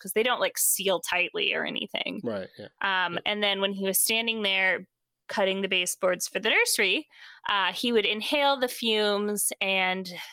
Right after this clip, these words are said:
Speaker 1: suffer respiratory failure.
Speaker 2: Bum, bum, bum.
Speaker 1: And
Speaker 2: Nasty.
Speaker 1: then
Speaker 2: That's nasty.
Speaker 1: and then I could literally just be like, "Why does he have chlorine in here?" and just have no idea because we don't have a
Speaker 2: Idiot.
Speaker 1: pool.
Speaker 2: <laughs>
Speaker 1: <laughs>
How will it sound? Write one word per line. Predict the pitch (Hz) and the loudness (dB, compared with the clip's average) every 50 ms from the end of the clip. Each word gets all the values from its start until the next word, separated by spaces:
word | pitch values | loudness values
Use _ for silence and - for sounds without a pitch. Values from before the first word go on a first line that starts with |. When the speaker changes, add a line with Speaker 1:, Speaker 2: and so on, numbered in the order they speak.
| - _ | -18 _
Speaker 1:
suffer | - - - - 202 190 - - 190 175 170 | -8 -4 -2 -2 -2 -2 0 0 0 0 0
respiratory | 175 180 175 - - - 175 - - - - - 208 | 0 -2 -2 -2 -4 -4 -6 -6 -4 -4 -4 -4 -6
failure. | - - - - - - - - - - - _ _ _ _ | -6 -6 -6 -6 -6 -6 -6 -6 -8 -10 -12 _ _ _ _
Speaker 2:
Bum, | 110 107 98 | -12 -10 -10
bum, | - 95 95 - _ | -12 -16 -18 -6 _
bum. | 151 170 170 170 175 170 170 170 175 180 170 170 160 _ _ _ _ _ _ _ _ _ _ _ _ _ _ _ _ _ _ - | 0 2 2 2 2 0 -2 -2 -6 -12 -16 -18 -20 _ _ _ _ _ _ _ _ _ _ _ _ _ _ _ _ _ _ -6
Speaker 1:
And | |
Speaker 2:
Nasty. | - 202 214 233 240 233 | -2 0 0 2 2 2
Speaker 1:
then | 285 294 320 311 294 277 269 277 277 277 294 302 262 | 2 4 4 4 2 2 0 0 0 -2 -2 -4 -4
Speaker 2:
That's | 131 - - | -8 -12 -12
nasty. | 104 92 92 104 117 120 - - - - - - _ _ _ _ _ _ _ _ _ _ _ - | -12 -10 -10 -10 -10 -10 -12 -14 -16 -16 -18 -20 _ _ _ _ _ _ _ _ _ _ _ -6
Speaker 1:
and | 226 247 254 | -2 0 0
then | 269 285 | 0 0
I | 277 277 | 0 0
could | - 330 240 | 0 0 2
literally | 247 240 233 240 247 240 240 240 | 2 4 4 4 4 4 4 4
just | 233 220 - | 2 0 0
be | 233 240 233 | 2 2 4
like, | 233 233 226 214 - - - _ | 4 4 2 0 -2 -8 -10 _
"Why | 208 202 208 214 220 233 | -2 0 2 2 4 2
does | 247 262 254 - | 2 2 2 2
he | 294 269 | 2 0
have | 254 247 240 - | 0 0 -4 -8
chlorine | - - 254 233 226 226 240 294 370 359 359 | -4 2 4 4 6 6 6 4 4 2 2
in | - 233 | 0 0
here?" | 247 214 - - 202 196 170 165 165 175 | 0 0 0 2 2 4 4 4 4 2
and | - - 190 190 | 2 0 -2 -4
just | 190 196 - - | -4 -6 -4 -2
have | 208 202 196 - | -2 -4 -4 -4
no | 196 190 185 185 190 | -2 -2 0 2 2
idea | 185 185 185 185 214 220 202 190 185 180 | 2 2 0 0 0 0 0 0 0 -2
because | 180 185 180 175 - - - | -2 -4 -4 -8 -14 -8 -6
we | 185 180 175 - _ _ - | -6 -6 -6 -10 _ _ 4
don't | 139 123 110 110 110 | 4 6 6 4 2
have | 110 - 117 | 2 2 2
a | - | 0
Speaker 2:
Idiot. | |
Speaker 1:
pool. | - - - - - - 190 - - - - _ _ - - - _ _ | 0 -2 -2 -2 0 -2 -2 -4 -8 -14 -20 _ _ -12 -12 -12 _ _
Speaker 2:
<laughs> | - - - _ _ _ - | -8 -8 -8 _ _ _ -2
Speaker 1:
<laughs> | 262 277 285 - - 285 262 - - - - - | 0 0 2 2 0 0 0 0 0 -2 -4 -8